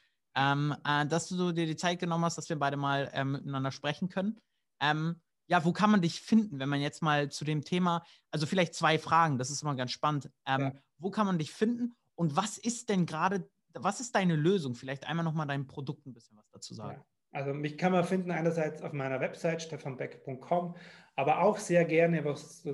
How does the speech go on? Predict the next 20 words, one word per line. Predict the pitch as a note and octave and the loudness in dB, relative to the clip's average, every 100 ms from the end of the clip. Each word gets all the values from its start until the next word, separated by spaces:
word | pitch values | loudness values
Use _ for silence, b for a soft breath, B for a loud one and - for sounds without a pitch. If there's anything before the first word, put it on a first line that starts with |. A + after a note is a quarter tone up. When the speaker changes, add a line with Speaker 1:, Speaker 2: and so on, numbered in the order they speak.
| - - | -10 -10
Speaker 2:
was | C#3 C3+ C#3 C#3+ | -8 -8 -8 -12
für | - C#3 | -10 -8
viele | E3 D#3+ | -4 -2
das | D3 | -2
Einfallstor | - D3+ E3 D3 C#3 - C#3 C#3 | -4 -6 -4 -4 -4 -4 -2 -2
ist, | C#3 | -6
ist | B2+ | -6
mein | C3 C3 | -6 0
Podcast | E3 E3 - D#3 D3+ D3 - | 0 0 -2 -4 -4 -8 -2
Heile | D3 D#3+ D3 | 0 2 2
dein | C#3 C#3+ | 0 -4
inneres | C3+ C3 - | -6 -6 -8
Kind, | - D3 D3 - B B B | -6 -6 -8 -14 B B B
Speaker 1:
Hm. | B2+ A#2 | -8 2
Speaker 2:
überall | E3 D#3 | 4 4
zu | D3+ | 2
finden, | - D#3 D#3+ E3+ D3 C#3+ | -2 -2 -2 -4 -6 -6
genau. | C3+ C3 B2+ B2+ B B B B - | -8 -8 -8 -12 B B B B 2
Ähm, | D#3 D3+ D#3 F3 | 4 6 2 0
und | D#3+ D#3+ | 0 -2